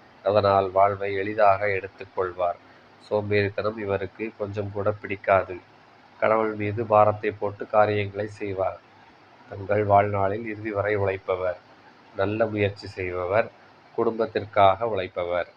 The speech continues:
மனைவியின் ஒத்துழைப்பால் விரைவில் முன்னேற்றம் அடைவார். இவர்கள் சனி வீட்டில் பிறந்ததால்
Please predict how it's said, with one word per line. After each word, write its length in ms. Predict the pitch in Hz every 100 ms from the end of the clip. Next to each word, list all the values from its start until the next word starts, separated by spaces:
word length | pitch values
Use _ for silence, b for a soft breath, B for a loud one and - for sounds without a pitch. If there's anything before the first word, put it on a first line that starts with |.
| -
மனைவியின் 520 | 95 98 110 107 110 104
ஒத்துழைப்பால் 800 | 95 - 95 90 - 95 95 85
விரைவில் 480 | 95 107 107 110 104
முன்னேற்றம் 520 | 95 98 95 104 98
அடைவார். 480 | 95 95 87 85 85 - - - - - -
இவர்கள் 500 | 98 98 98 104 117
சனி 280 | - 101 104
வீட்டில் 400 | 104 101 104 101
பிறந்ததால் 600 | 101 95 92 90 98 107